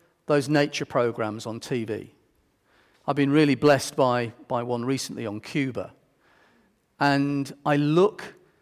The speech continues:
at those natural ecosystems and, and how you upset an ecosystem and you upset a huge balance within that God has created.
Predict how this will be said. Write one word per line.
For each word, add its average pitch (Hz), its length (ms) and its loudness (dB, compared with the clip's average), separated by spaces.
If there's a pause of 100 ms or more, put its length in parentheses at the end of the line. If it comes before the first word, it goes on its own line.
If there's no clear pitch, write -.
(420)
at - 400 -2 (840)
those 151 220 2
natural 160 600 0
ecosystems - 1200 -8 (880)
and, 143 140 0
and 139 140 -2
how 147 680 2 (440)
you 160 220 4
upset - 640 2 (160)
an 151 80 0
ecosystem 127 920 -2 (840)
and 143 140 -2
you 143 120 2
upset - 800 -2
a - 40 -14
huge 165 600 -6
balance 135 600 -4
within 123 480 -6 (100)
that - 240 -10
God 135 240 -2
has 127 140 -8
created. 123 720 -6